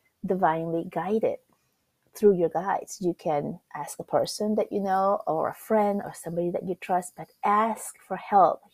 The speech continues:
Humans have such a difficult time asking for help because we have been made, um, to believe that when we're asking for help, this is coming from school, that there must be something wrong with you because everybody else got it except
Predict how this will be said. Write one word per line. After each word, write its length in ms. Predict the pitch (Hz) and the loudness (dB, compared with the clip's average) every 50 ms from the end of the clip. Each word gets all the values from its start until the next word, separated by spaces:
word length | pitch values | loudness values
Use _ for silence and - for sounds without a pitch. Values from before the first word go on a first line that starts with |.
| _ | _
Humans 420 | - 220 208 190 170 170 170 - - - - | -2 0 0 0 -2 -4 -6 -10 -12 -4 0
have 200 | 180 170 170 175 - _ _ _ _ _ _ _ | 2 2 2 0 -6 _ _ _ _ _ _ _
such 220 | - - 202 - - - | -8 -6 -6 -6 -8 -12
a 60 | 214 | -6
difficult 420 | - 208 196 - 185 - 175 175 | -4 -4 -4 -4 -4 -6 -6 -6
time 200 | - - 170 175 - _ _ - | -4 -8 -10 -10 -10 _ _ -6
asking 640 | 185 170 165 170 - - - - _ _ 165 160 - _ _ _ | -2 0 0 -2 -2 -6 -14 -16 _ _ -14 -14 -14 _ _ _
for 80 | 180 | -16
help 320 | 170 - 175 156 - - _ _ _ _ _ _ _ _ _ _ _ _ _ _ _ _ _ _ _ 180 | -10 -8 -6 -6 -6 -6 _ _ _ _ _ _ _ _ _ _ _ _ _ _ _ _ _ _ _ -6
because 460 | 170 170 - - 175 151 135 - - _ _ _ _ - - - - _ _ | -6 -6 -4 -2 -2 -2 -2 -2 -8 _ _ _ _ -20 -20 -20 -20 _ _
we 100 | - 202 | 0 0
have 200 | 196 - 170 180 | 0 0 -4 4
been 240 | - 180 175 175 175 | 4 4 4 4 2
made, 280 | 175 170 175 170 170 170 - _ _ _ _ _ _ _ _ _ _ _ _ _ | 0 2 0 0 -2 -4 -8 _ _ _ _ _ _ _ _ _ _ _ _ _
um, 500 | 196 175 165 165 160 151 147 151 143 160 - _ _ _ _ _ | -2 0 0 0 -2 -4 -6 -10 -14 -16 -18 _ _ _ _ _
to 120 | - 220 | -6 -4
believe 680 | - 196 180 175 170 170 175 170 170 160 156 156 160 196 | 0 0 0 0 0 -2 -2 -4 -4 -4 -4 -6 -6 -6
that 260 | - 175 165 156 156 160 | -6 -6 -4 -4 -4 -4
when 100 | 160 160 | -4 -4
we're 160 | 151 143 - - | -6 -6 -4 -4
asking 380 | 151 156 - - - - 170 | -6 -6 -6 -12 -12 -14 -14
for 120 | - - 143 | -10 -10 -12
help, 380 | - - 262 226 190 196 190 | -2 4 6 8 8 6 6
this 140 | - 175 - | -2 -8 -8
is 120 | 170 - - - | -12 -12 -12 -14
coming 160 | - 160 135 - | -14 -14 -14 -14
from 200 | - - 151 - | -14 -14 -14 -12
school, 540 | - - - - 247 226 165 147 - - - _ _ _ _ _ _ _ _ _ _ | -12 -14 -4 0 2 4 4 2 0 -4 -10 _ _ _ _ _ _ _ _ _ _
that 400 | 185 185 175 160 151 147 147 - | 0 2 2 4 2 0 0 -4
there 80 | - 170 | -6 -6
must 180 | 165 165 - | -6 -8 -8
be 60 | - 208 | -10 -6
something 400 | - 190 180 180 - 262 254 254 | -4 -4 -4 -4 -4 -4 0 4
wrong 200 | 311 359 415 403 | 6 6 6 4
with 140 | 370 285 | 0 0
you 280 | 262 254 254 254 254 247 | 2 2 4 6 4 4
because 540 | 240 233 226 - 190 185 180 180 180 185 - - | 4 0 -4 -2 0 2 4 4 2 0 -2 -2
everybody 320 | - 139 156 190 185 208 | -6 -4 -4 -4 -2 2
else 180 | 220 220 240 233 - | 2 2 2 2 2
got 200 | 277 294 247 220 | 4 4 4 4
it 140 | 214 202 - | 2 -2 -2
except 380 | - 196 - - - - - _ | -8 -10 -10 -10 -14 -16 -16 _